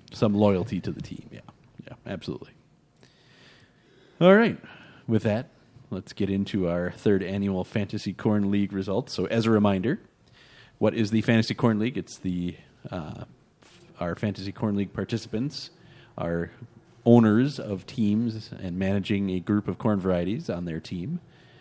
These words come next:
Uh, their points are, in this, are based on bushels, so one bushel equals one point.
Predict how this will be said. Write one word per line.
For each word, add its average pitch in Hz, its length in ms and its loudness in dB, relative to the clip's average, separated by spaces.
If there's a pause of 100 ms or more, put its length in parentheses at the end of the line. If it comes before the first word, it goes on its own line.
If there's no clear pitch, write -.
(320)
Uh, 80 140 -6
their 85 340 -2 (380)
points - 680 0
are, 98 180 -6 (500)
in 113 200 2
this, 110 200 0
are 95 120 -2
based 98 340 -2
on 87 380 -8
bushels, 113 460 -2
so 104 100 -4
one 92 180 -2
bushel 90 280 -6
equals 82 280 -10
one 76 160 -8
point. 143 320 -2